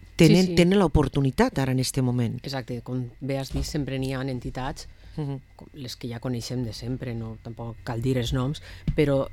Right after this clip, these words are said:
Speaker 2: eh, farà uns anys, per exemple, que el club de bàsquet Edi, que va per a xiquets en capacitats especials, pues, també els ajudem. Vull dir que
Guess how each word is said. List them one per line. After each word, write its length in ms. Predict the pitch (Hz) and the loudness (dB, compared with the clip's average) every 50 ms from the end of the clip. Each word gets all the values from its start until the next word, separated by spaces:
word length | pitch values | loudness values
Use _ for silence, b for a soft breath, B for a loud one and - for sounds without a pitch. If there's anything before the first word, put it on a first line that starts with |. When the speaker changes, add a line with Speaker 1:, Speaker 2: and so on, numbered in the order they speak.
| - | -2
Speaker 2:
eh, 460 | 160 160 151 139 139 135 135 131 131 127 | 0 2 2 2 2 0 0 -2 -2 -4
farà 360 | - - 151 135 131 135 135 | -4 -4 -2 -2 0 0 -2
uns 140 | 139 131 143 | -2 -2 -2
anys, 160 | 139 135 - | -2 -2 -4
per 120 | - 131 | -4 -4
exemple, 540 | 123 - - 151 151 143 147 147 147 147 147 | -4 -4 -2 -2 -2 -2 -2 -2 -2 -4 -4
que 120 | - - 135 | -4 -6 -6
el 100 | 127 - | -6 -6
club 260 | - - 139 139 131 | -6 -6 -4 -4 -4
de 120 | - 143 127 | -4 -4 -4
bàsquet 440 | 127 131 131 - - - 139 131 131 | -2 -4 -4 -6 -6 -6 -4 -2 -2
Edi, 360 | 135 135 135 131 135 131 127 | 0 0 0 0 -2 -2 -4
que 200 | - 131 131 127 | -4 -4 -4 -4
va 520 | 120 - 120 127 127 127 127 123 123 120 b b b b b b b b b b - - - - - | -6 -8 -8 -6 -6 -4 -4 -4 -6 -8 b b b b b b b b b b -20 -20 -20 -8 -6
per 140 | - 139 131 | -4 -2 -2
a 60 | 120 | -2
xiquets 340 | - - - - 135 135 - 135 | -4 -6 -6 -4 -4 -4 -2 -4
en 80 | 127 | -4
capacitats 540 | 123 123 117 - 117 - 139 - 139 143 135 | -4 -6 -8 -8 -6 -6 -6 -4 -4 -4 -4
especials, 560 | 139 - - - 120 - - 151 170 175 165 | -4 -6 -6 -6 -6 -4 -2 -2 -2 -2 -4
pues, 160 | - - - - | -6 -10 -10 -8
també 380 | - 120 123 123 139 143 143 | -6 -4 -4 -2 0 0 2
els 160 | 143 139 127 - | 2 0 0 -2
ajudem. 640 | 117 - - 120 120 151 175 180 180 185 185 185 | -4 -4 -4 -2 0 2 2 4 4 2 0 0
Vull 100 | 170 156 151 | 0 0 0
dir 140 | 151 147 - | 0 0 -2
que 220 | - 143 139 - | -2 -4 -4 -4